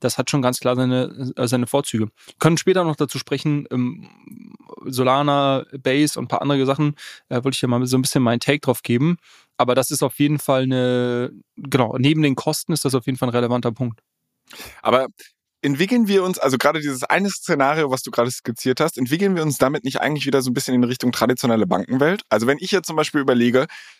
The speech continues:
Speaker 2: aktuell ist es so, okay, ich habe mein Bankkonto und ich kann damit erstmal überall im täglichen Leben bezahlen. Und wenn ich jetzt zum Beispiel Aktien traden will, dann muss ich halt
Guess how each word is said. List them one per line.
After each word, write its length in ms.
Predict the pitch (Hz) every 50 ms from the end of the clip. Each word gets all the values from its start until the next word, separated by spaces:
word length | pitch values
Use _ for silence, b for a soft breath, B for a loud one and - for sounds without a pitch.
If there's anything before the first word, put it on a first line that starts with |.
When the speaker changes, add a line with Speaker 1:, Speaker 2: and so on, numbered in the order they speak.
| B B -
Speaker 2:
aktuell 480 | 139 160 - - 190 165 - 160 165 165 160
ist 120 | 160 -
es 120 | 151 - -
so, 240 | 156 156 151 147 -
okay, 180 | 123 117 -
ich 100 | 123 123
habe 100 | 143 -
mein 100 | 120 113
Bankkonto 580 | 113 123 131 156 - 180 175 175 196 208 240 - -
und 100 | - 135
ich 80 | 131 -
kann 140 | - 160 156
damit 220 | 147 147 143 120 - _ _
erstmal 260 | - 139 - - 143 -
überall 480 | - 160 147 139 - - 117 120 123 123
im 260 | - 117 117 117 107
täglichen 360 | - 135 123 113 113 113 110
Leben 220 | 98 101 101 98 95
bezahlen. 440 | 95 90 - - 76 - - - B B B B B B B
Und 80 | 117
wenn 100 | 135 160
ich 60 | 202 196
jetzt 120 | 196 -
zum 100 | - 180
Beispiel 220 | 175 175 - -
Aktien 340 | - 180 190 - - 175 160
traden 360 | - - 117 113 110 117 113
will, 220 | 113 123 139 190 262 - _ _ _
dann 200 | 113 117 131 147
muss 220 | 156 160 160 156
ich 120 | 160 - 165
halt 280 | 143 143 147 135 -